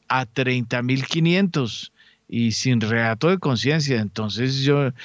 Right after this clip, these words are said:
yo veo otros fenómenos atados que son muy difíciles de acabar con, eh, simples mandatos del Banco Central.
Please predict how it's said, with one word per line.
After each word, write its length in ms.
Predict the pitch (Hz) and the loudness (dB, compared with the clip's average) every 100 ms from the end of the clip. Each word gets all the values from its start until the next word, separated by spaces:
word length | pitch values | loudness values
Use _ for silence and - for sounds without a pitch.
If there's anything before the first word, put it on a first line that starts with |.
| - - - - | -18 -18 -20 -6
yo 260 | 120 120 | 0 2
veo 440 | 123 131 139 143 135 | 4 4 6 4 4
otros 420 | 143 127 139 139 | 0 0 0 0
fenómenos 800 | - 120 117 123 139 135 110 - - | 0 2 4 2 2 2 0 -2 -6
atados 540 | 113 113 120 120 135 | -6 0 2 2 0
que 100 | - | 0
son 240 | 110 117 120 | 0 2 4
muy 140 | 131 | 4
difíciles 680 | 127 131 131 139 135 127 - - - - - | 2 2 2 2 2 2 0 -8 -18 -18 -6
de 180 | 113 113 | 0 0
acabar 540 | 107 113 113 110 110 | 2 0 2 2 0
con, 400 | - 135 131 107 - | 2 2 4 2 0
eh, 320 | 117 110 104 | 0 0 0
simples 760 | - - 135 131 120 135 135 123 | -2 -2 2 2 2 2 2 4
mandatos 640 | 123 110 113 113 127 127 | 2 2 0 0 0 0
del 160 | 117 107 | 2 2
Banco 320 | 113 110 127 | 0 0 0
Central. 440 | 123 117 127 175 | 0 0 0 -2